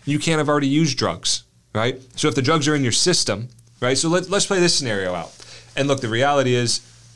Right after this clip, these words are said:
and, and I'll, I'll pick on crack for a second just because it's, it's really, really easy. I don't even, does anybody smoke crack anymore? I don't know. Like, it's,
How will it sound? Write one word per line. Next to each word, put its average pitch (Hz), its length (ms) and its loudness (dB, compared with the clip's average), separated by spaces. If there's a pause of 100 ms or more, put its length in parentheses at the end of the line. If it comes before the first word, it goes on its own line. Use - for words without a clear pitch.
(240)
and, 113 120 -4
and 127 300 -2
I'll, 127 280 0
I'll 123 100 0
pick 131 180 -2
on 110 100 -2
crack 104 280 -4
for 104 120 -6
a 95 40 -2
second 98 320 -4
just - 180 -8
because 101 320 -4
it's, - 280 -2
it's - 200 -12
really, 98 460 0 (560)
really 110 400 0
easy. 110 320 0
I 127 40 0
don't 147 120 0
even, 98 160 -6
does 98 160 -6
anybody 135 260 -6 (100)
smoke 101 280 -6
crack 107 260 -4
anymore? 104 320 -2
I 101 80 -2
don't 104 140 -4
know. 85 200 -10
Like, 92 160 -12
it's, - 220 -4